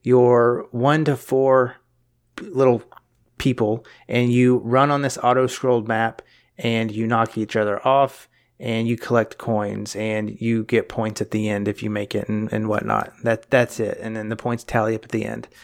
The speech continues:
The three grindy achievements are for knocking off a thousand objects off the track, and you can only, it, it takes a few hits to knock an object off, so it, it, that's gonna take some time.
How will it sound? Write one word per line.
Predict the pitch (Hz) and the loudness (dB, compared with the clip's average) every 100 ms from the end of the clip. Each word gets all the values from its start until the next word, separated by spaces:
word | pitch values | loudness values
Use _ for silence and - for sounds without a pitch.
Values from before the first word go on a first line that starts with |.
| - - - - - _ - | -20 -20 -20 -20 -20 _ 2
The | 131 | 2
three | 127 139 156 165 | 2 4 4 4
grindy | 139 127 139 139 | 2 2 2 0
achievements | 135 - 123 110 107 - - | 0 2 0 0 -4 -6 -4
are | 117 113 110 | 2 4 2
for | - 117 110 | 0 0 2
knocking | 113 131 - 135 | 2 2 0 -2
off | 120 | -2
a | |
thousand | - 117 113 123 143 | -2 2 2 2 0
objects | 123 120 127 117 | 0 0 -2 -6
off | 113 | -6
the | 139 | -6
track, | - 107 107 - - _ _ _ _ _ _ _ | -2 -2 -2 -6 -20 _ _ _ _ _ _ _
and | 127 120 | -2 0
you | 123 | 0
can | 131 | 2
only, | 127 131 127 120 _ _ _ _ _ _ _ - - | 2 4 2 -2 _ _ _ _ _ _ _ -20 -12
it, | 220 | -8
it | 123 127 135 151 147 | -8 -8 -2 0 2
takes | 160 160 | 0 0
a | 147 | 0
few | 143 | 0
hits | 120 127 127 | 2 2 0
to | - | -2
knock | 123 117 | 0 0
an | 117 | -2
object | 110 101 - 113 107 | -6 -6 -6 -2 0
off, | 107 | -2
so | - 113 110 | 0 0 2
it, | 113 117 | 2 2
it, | 127 123 | -2 0
that's | 131 131 | 0 0
gonna | 135 | -6
take | 127 123 | -6 -6
some | - 123 | -6 -12
time. | 104 107 113 | -10 -12 -14